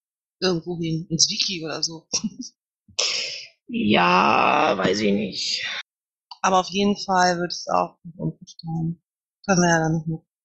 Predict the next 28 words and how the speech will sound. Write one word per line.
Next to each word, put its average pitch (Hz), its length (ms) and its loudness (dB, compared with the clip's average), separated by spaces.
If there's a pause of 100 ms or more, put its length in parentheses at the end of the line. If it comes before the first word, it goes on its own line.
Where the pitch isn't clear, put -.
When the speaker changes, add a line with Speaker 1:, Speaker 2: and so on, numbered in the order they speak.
(480)
Speaker 2:
Also 170 100 4
Timecode 214 400 4
ist, 196 100 -2
wenn 208 80 4
du 196 80 4
irgendwas 202 320 4
umstellst, 220 800 0
äh, 196 420 4
am 190 220 0
besten, 196 380 0
ja, 175 200 6
das 175 200 -2
ist - 200 -6
gar - 160 -4
nicht 185 160 0
schlecht. - 300 -2
Und 92 80 0
dann 180 140 4
noch - 100 4
morgen 190 200 4
nochmal 190 180 0
drüber 190 260 2
gucken. 202 280 -4
Ich, - 720 -8
wie 220 60 4
gesagt, 202 340 4
morgen, 208 420 4
oh 185 100 -2